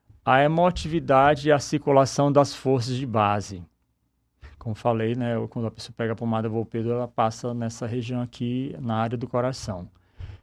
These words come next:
Centro esplênico, que nessa lateral, mais ou menos na lateral esquerda,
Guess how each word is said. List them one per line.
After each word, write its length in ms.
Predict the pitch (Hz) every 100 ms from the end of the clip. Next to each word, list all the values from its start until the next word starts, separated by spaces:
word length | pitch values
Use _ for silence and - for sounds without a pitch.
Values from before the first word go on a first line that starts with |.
| _
Centro 640 | - - 170 190 180 196
esplênico, 1040 | - 175 - - 147 143 135 117 - 95 113
que 160 | - 131
nessa 320 | 131 127 135
lateral, 520 | 120 113 - 120 120
mais 200 | 143 135
ou 60 | 123
menos 180 | 117 135
na 160 | 123
lateral 440 | 107 104 107 104 101
esquerda, 600 | 104 - 110 117 135